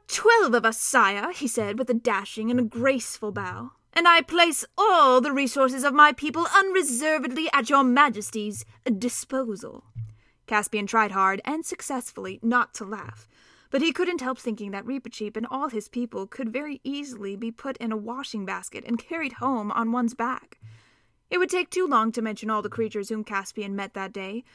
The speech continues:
Clodsley Shovel the Mole, the three Hardbiters, who were badgers like Truffle Hunter, Camillo the Hare, and Hogglestalk the Hedgehog. They rested at last beside a well at the edge of a wide and level circle of grass, bordered with tall elms which now threw long shadows across it,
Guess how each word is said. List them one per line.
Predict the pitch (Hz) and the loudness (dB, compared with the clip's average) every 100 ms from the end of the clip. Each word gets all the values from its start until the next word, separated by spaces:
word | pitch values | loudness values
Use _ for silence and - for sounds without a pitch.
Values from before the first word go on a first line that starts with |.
| _ _ _ | _ _ _
Clodsley | - 202 196 214 214 | -4 -2 -2 0 -2
Shovel | - 208 202 | 0 -2 0
the | 220 | 2
Mole, | 220 202 196 220 226 | 2 2 4 4 6
the | 233 | 2
three | 233 247 247 _ _ - | 0 -4 -4 _ _ -4
Hardbiters, | 254 254 220 240 233 247 269 302 | 4 4 6 4 4 0 -4 -4
who | 240 | -2
were | 214 | 0
badgers | 202 202 214 226 233 | 0 -2 -2 -4 -2
like | 226 | -4
Truffle | - 220 208 208 | -4 -8 -8 -8
Hunter, | 208 226 240 277 _ - - | -8 -8 -10 -12 _ -20 -4
Camillo | 330 302 311 | 2 4 4
the | 302 | 2
Hare, | 277 254 285 277 285 | -2 -4 -4 -4 -4
and | 262 240 _ _ | -2 -4 _ _
Hogglestalk | 233 233 233 226 - 220 226 | 2 2 2 -4 -2 -2 -2
the | 247 | -8
Hedgehog. | 233 214 - 214 214 247 _ _ _ - | -6 -8 -2 -2 -2 -6 _ _ _ 0
They | 262 | 2
rested | 240 233 240 226 | 4 0 -2 -2
at | - | 0
last | 226 214 220 | 2 2 2
beside | 247 - 226 226 | -6 -2 0 0
a | 226 | 0
well | 220 226 247 | 0 0 0
at | 240 | -4
the | 233 - | -8 -4
edge | 233 220 | -2 -2
of | 226 | -2
a | 208 | -2
wide | 214 226 247 254 | 0 0 0 0
and | 233 | -2
level | 208 214 240 | -4 -6 -6
circle | - 214 - 233 | -6 -8 -8 -8
of | 208 | -8
grass, | 214 190 196 214 | -8 -8 -12 -12
bordered | 220 208 277 269 240 202 | -6 0 0 2 0 0
with | 214 | -6
tall | - 247 262 247 | -4 -2 -2 -2
elms | 240 233 208 196 | -4 -4 -4 -6
which | 233 226 | -8 -6
now | 247 269 302 | -4 -2 -2
threw | 277 254 240 | -4 -6 -4
long | 202 202 240 277 277 | -4 -2 0 0 -2
shadows | 254 - 233 214 196 | -4 -6 -6 -6 -10
across | 196 226 208 - | -10 -8 -8 -10
it, | 247 | -18